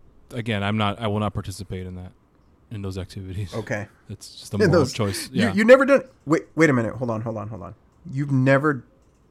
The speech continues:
Speaker 2: partaken in a surprise party?
Speaker 1: No.
Speaker 2: Ever?
Speaker 1: No, because my, some, you know, my thing is, like, I don't want it ever done to me, so I don't know what that person thinks, and, you know, whatever, I'll,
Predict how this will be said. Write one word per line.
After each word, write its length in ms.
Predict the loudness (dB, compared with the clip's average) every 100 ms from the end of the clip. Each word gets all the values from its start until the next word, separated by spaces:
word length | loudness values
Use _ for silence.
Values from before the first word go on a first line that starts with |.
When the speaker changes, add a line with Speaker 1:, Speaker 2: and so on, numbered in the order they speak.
| _
Speaker 2:
partaken 600 | 0 0 -2 -6 -2 -2
in 100 | 0
a 80 | -2
surprise 420 | -6 -6 -4 -4
party? 300 | -2 -4 -2
Speaker 1:
No. 180 | -8 -10 -14 _ _ -20 -20 -20 _ _ -20 _ _ _ _
Speaker 2:
Ever? 340 | 0 0 -2 -10 -20 -8
Speaker 1:
No, 200 | -4 -4
because 520 | -6 -4 -6 -8 -12
my, 260 | -8 -4 -4
some, 240 | -6 -8 -10 -20 _ _ -16
you 120 | -10
know, 220 | -8 -8 -12 -14
my 160 | -10 -8
thing 240 | -6 -6
is, 140 | -6 -6
like, 300 | -6 -10 -20 -20 _ -20 _ _ -20 _ _ -20 -20 -20 -8
I 80 | -2
don't 120 | 0
want 140 | 0 0
it 60 |
ever 200 | -2 -2
done 220 | -2 -2
to 60 | -4
me, 320 | -4 -4 -6 -10 -20 -20 -20 -20 -20 _ _
so 180 | -6 -2
I 120 | 0
don't 100 | 0
know 80 | 0
what 160 | -2
that 160 | -4 -8
person 320 | -8 -10 -12
thinks, 540 | -8 -8 -8 -14 -16 -18 -20 -20 -20 -20 -20 -20 -20 -14
and, 360 | -8 -6 -4 -6
you 100 | -6
know, 120 | -8
whatever, 400 | -8 -10 -10 -8
I'll, 160 | -10